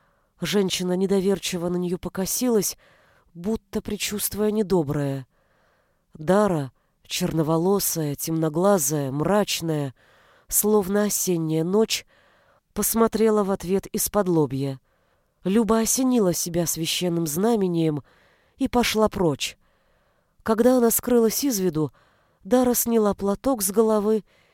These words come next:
и повязала ствол ближайшей осины.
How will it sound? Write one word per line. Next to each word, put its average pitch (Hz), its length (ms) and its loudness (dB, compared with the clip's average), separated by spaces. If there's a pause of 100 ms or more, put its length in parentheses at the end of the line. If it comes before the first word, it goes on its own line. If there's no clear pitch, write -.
(280)
и 240 100 -6
повязала 226 600 0
ствол 220 440 -2
ближайшей 208 720 -2
осины. 147 560 -4